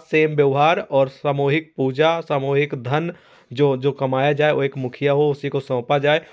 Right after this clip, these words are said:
और जब भी किसी की ज़रूरत हो तो उससे वो ले लिया जाए, ठीक है।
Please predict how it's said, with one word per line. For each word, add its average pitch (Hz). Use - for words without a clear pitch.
और 120
जब 147
भी 147
किसी 143
की 135
ज़रूरत 131
हो 151
तो 151
उससे 147
वो 165
ले 131
लिया 117
जाए, 117
ठीक 185
है। 139